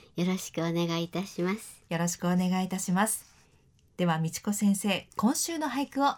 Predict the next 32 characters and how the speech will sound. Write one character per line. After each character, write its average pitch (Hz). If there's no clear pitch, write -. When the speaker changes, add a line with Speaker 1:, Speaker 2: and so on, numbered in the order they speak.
Speaker 2:
願 165
い -
し 170
ま 180
す。 -
Speaker 1:
海 208
に 175
入 170
り 170
て 160
生 165
ま 214
れ 247
変 214
わ 214
ろ 196
う 165
お 160
ぼ 180
ろ 170
月。 151
海 202
に 151
入 151
り -
て -
生 160
ま 202
れ 240
変 208
わ 208
ろ 190